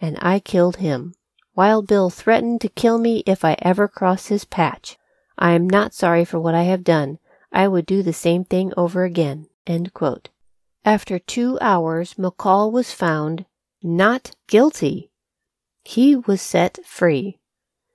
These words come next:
The Times would print, quote, "The prisoner McCall was at once liberated, and several of the model jurymen who had played their part in the burlesque upon Justice and Howe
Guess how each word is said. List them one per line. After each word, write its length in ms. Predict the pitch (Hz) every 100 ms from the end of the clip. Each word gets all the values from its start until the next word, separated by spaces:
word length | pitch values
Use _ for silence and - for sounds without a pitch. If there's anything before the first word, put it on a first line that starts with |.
| _ -
The 100 | 208
Times 440 | - 254 254 262 247
would 200 | 233 -
print, 340 | 226 196 - -
quote, 380 | 247 233 196 - _ _ _ _ -
"The 100 | 185
prisoner 440 | - 262 262 294
McCall 480 | 262 208 - 226 233
was 240 | 220 202 165
at 160 | -
once 360 | 185 233 254 -
liberated, 680 | 202 185 170 156 151 151 180 _ _ -
and 260 | 185 180
several 400 | - 240 247 233
of 160 | 196 180
the 100 | 175
model 440 | 180 214 233 247
jurymen 640 | 208 233 220 190 165 160
who 160 | 170 190
had 240 | 175 170
played 300 | - 220 214
their 140 | 196 175
part 320 | - 185 185
in 180 | 190 175
the 140 | 165
burlesque 640 | 160 - 190 185 180 175 -
upon 360 | - 180 170
Justice 560 | 160 202 208 - 151 -
and 240 | 175 165
Howe 500 | 160 - 190 156 160